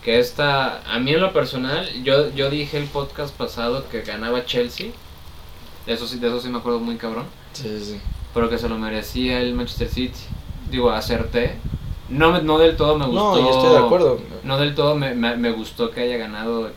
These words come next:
Speaker 1: Chelsea.
Speaker 2: A mí no me gustó exactamente la manera, pero sí me da también gusto a la vez, o sea,
Speaker 1: Y es
Speaker 2: como
Speaker 1: lo
Speaker 2: que
Speaker 1: que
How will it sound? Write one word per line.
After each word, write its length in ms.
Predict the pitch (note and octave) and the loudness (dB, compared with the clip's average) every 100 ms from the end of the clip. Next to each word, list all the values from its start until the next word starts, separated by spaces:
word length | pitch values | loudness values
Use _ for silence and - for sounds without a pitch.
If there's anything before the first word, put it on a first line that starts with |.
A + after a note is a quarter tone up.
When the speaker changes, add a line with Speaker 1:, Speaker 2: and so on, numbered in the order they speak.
| - | -10
Speaker 1:
Chelsea. 360 | A2+ A2 E3 G#3+ - - - | -10 -8 -10 -14 -14 -20 -6
Speaker 2:
A 60 | D#3 | -2
mí 60 | G3 | 2
no 40 | |
me 40 | G3 | 4
gustó 180 | C#3+ | 4
exactamente 600 | A#2 E3+ D3+ D3+ D3+ D3+ | 4 0 0 2 4 4
la 80 | D3+ | 2
manera, 420 | A#2 G#2+ A#2+ C#3+ - | 2 0 0 0 2
pero 180 | A2+ G#2+ | 2 2
sí 300 | - - C3 | 0 -4 -4
me 140 | C3 | 0
da 200 | B2+ B2 | 4 4
también 300 | B2 A#2 A#2+ | 4 0 0
gusto 260 | A#2 A2+ A#2 | 0 0 2
a 40 | |
la 100 | G#2+ | 2
vez, 300 | G2 G2 - | 0 -2 -6
o 80 | - | -6
sea, 100 | C3 | -2
Speaker 1:
Y 160 | B2+ B2+ | 2 2
es 80 | B2 | 2
Speaker 2:
como 120 | C#3 | -2
Speaker 1:
lo 40 | G#2 | -2
Speaker 2:
que 40 | |
Speaker 1:
que 440 | B2 A2+ G#2 G2 | -2 -2 -4 -10